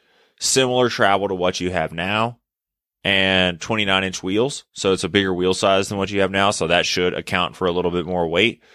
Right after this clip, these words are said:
But I think if you rallied a new Rascal, a new one thirty, I mean, I say Rascal because I have a bias in, like, you know, I, or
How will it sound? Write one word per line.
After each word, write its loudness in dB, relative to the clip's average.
But 4
I 4
think 0
if 2
you 4
rallied 2
a -2
new -2
Rascal, 0
a 0
new 0
one -6
thirty, 0
I -6
mean, 0
I 0
say 0
Rascal -2
because -4
I 2
have 0
a -2
bias 2
in, -10
like, -6
you -2
know, -4
I, 0
or -2